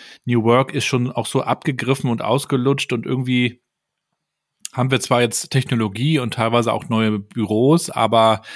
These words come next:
was auch so Partizipation angeht, was du vorhin angesprochen hast, also die Leute auch mal zu fragen, was sie denn wollen,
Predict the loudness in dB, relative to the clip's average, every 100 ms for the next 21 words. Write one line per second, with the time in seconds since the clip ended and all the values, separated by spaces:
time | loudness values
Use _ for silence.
0 | -16 -16 -4 -2 -2 -4 -4 -4 -4 -6
1 | -6 -8 -4 -4 -2 -2 0 0 -2 -4
2 | -4 -6 -4 -4 -4 -4 -6 -6 -8 -6
3 | -8 -8 -10 -8 -8 -6 -8 -8 -8 -8
4 | -10 -6 -4 -2 -4 -6 -6 -8 -6 -2
5 | 0 0 -2